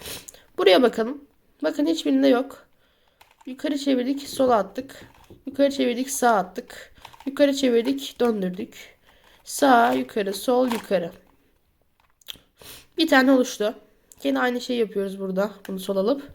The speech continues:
Yukarı, sol, yukarı, sağ, yukarı çevirdik kendi etrafında. Sağ, yukarı, sol, yukarı yaptık. Gördüğünüz gibi böyle bir çiftimiz oluştu. Şimdi, e, ortada mesela böyle bir şey oluştuğunda,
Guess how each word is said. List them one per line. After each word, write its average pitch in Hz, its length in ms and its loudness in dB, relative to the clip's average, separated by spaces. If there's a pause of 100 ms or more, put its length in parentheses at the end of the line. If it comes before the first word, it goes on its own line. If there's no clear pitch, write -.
(800)
Yukarı, 285 340 4
sol, 233 500 2
yukarı, 240 340 -2
sağ, 196 340 -4
yukarı 220 840 -2 (640)
çevirdik 202 920 -4 (240)
kendi 202 200 0
etrafında. 208 720 -2 (420)
Sağ, 285 400 6
yukarı, 269 380 2
sol, 254 600 0
yukarı 220 400 -4
yaptık. 202 640 -6
Gördüğünüz 311 380 4
gibi 240 280 0 (520)
böyle 262 340 2
bir 269 80 -14
çiftimiz 240 420 -10
oluştu. 190 320 -12 (920)
Şimdi, 277 540 4 (1700)
e, 220 280 2
ortada 330 440 0
mesela 294 460 0
böyle 302 240 2
bir 262 60 0
şey 294 180 0
oluştuğunda, 247 680 -2